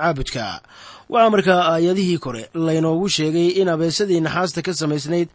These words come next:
ee Muuse cidlada ku sameeyey, oo qofkii eegaaba uu raysanayay, ayaa dadku bilaabeen inay caabudaan. Waxaa laga doonayey oo keliya inay u haystaan xusuus ahaan, oo markii dadku ay eegeen ayaa ay ka bogsan jireen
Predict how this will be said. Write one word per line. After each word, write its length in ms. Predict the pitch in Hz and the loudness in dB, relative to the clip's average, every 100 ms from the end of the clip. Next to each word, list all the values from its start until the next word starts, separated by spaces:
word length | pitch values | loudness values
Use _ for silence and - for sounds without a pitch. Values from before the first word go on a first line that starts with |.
| - | -2
ee 140 | 160 | 0
Muuse 380 | 160 165 151 185 | 2 0 2 0
cidlada 380 | 160 180 180 156 | 0 0 0 0
ku 120 | 151 | -2
sameeyey, 440 | - 127 120 120 - _ _ _ - | -4 -4 -4 -6 -8 _ _ _ 0
oo 180 | 175 175 | 2 2
qofkii 540 | 214 190 - 185 185 | 0 -2 -2 -4 -4
eegaaba 480 | 165 165 156 160 170 | -2 -2 0 0 0
uu 220 | 180 165 156 | 2 2 2
raysanayay, 680 | 160 156 185 151 117 113 - | 0 0 0 0 -2 -6 -6
ayaa 260 | 175 196 180 | 2 2 4
dadku 280 | 190 190 165 | 0 -2 -2
bilaabeen 580 | 151 151 160 180 175 - | 0 0 0 0 0 -2
inay 220 | 185 160 | -2 0
caabudaan. 720 | 139 151 139 170 135 110 98 85 _ - - - - | 0 -2 0 -2 -2 -6 -14 -18 _ -20 -20 -20 -8
Waxaa 320 | 247 220 190 | -2 0 2
laga 240 | 185 180 190 | 2 4 4
doonayey 560 | 180 185 170 185 180 | 4 4 4 2 0
oo 140 | 165 151 | -2 -2
keliya 540 | 170 185 156 117 120 - | -2 0 0 -2 -8 -4
inay 300 | 180 170 165 170 | 0 2 0 -2
u 80 | 202 | -4
haystaan 560 | 165 160 143 185 156 139 | -2 -4 -2 -2 -2 -2
xusuus 460 | 143 - 143 - | -6 -6 -6 -6
ahaan, 300 | 127 127 127 123 - - - 170 | -6 -6 -8 -10 -14 -20 -6 -2
oo 100 | 190 | 0
markii 380 | 220 208 185 | 0 -2 -4
dadku 520 | 170 196 - 165 165 - | -2 -4 -2 -2 -2 -2
ay 200 | 185 165 | -2 -2
eegeen 640 | 160 160 156 170 127 113 - 160 | -2 -2 -2 -2 -4 -8 -8 -4
ayaa 400 | 170 160 147 151 | 0 0 0 -2
ay 160 | 147 | -2
ka 120 | 143 | -2
bogsan 360 | 185 156 - 170 | -4 -2 -2 -2
jireen 320 | 127 113 113 | -2 -8 -10